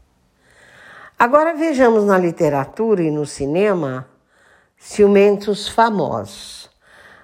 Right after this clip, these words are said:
Nós vamos trabalhar Bentinho na obra de Machado de Assis, Dom Casmurro.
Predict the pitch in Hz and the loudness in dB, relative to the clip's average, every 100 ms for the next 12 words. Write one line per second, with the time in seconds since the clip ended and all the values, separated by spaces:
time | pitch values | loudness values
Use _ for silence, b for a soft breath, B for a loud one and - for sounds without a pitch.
0 | b - 170 180 214 202 202 185 185 170 | b 2 4 6 4 4 2 4 4 4
1 | 170 165 165 165 160 - 247 269 277 180 | 0 2 0 0 -2 -6 -6 -4 -2 2
2 | 143 139 147 143 143 139 139 135 - 131 | 4 4 4 0 -2 -4 -4 -6 -2 -2
3 | 127 120 127 - - 190 262 - - - | -2 -4 -6 -8 -6 -6 -6 -12 -20 -20
4 | _ - 117 117 175 156 151 127 95 87 | _ -14 -14 -6 -6 -6 -10 -12 -12 -16